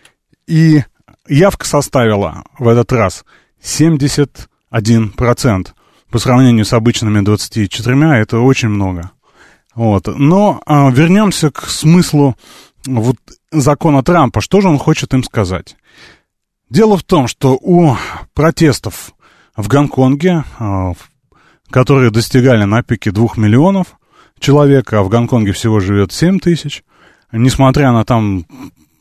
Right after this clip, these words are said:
ряд, ну, серьезнейших там внутренних процессов, когда, например, местный бизнес нанимал представителей триады — это китайская мафия, для того, чтобы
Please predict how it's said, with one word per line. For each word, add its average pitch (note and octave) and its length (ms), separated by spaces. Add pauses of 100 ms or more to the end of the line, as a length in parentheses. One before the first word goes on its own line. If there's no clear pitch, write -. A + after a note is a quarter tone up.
(160)
ряд, C#3+ 560 (360)
ну, G2+ 200
серьезнейших A#2+ 720
там G2 160
внутренних E3+ 480
процессов, D3 560
когда, G2+ 340
например, G#2 460 (360)
местный B2 380
бизнес A2 440
нанимал A2 500 (380)
представителей A#2+ 680
триады — C3 480
это G2 520
китайская G2+ 520
мафия, C3+ 380
для F#2+ 140
того, G2+ 220
чтобы F#2 400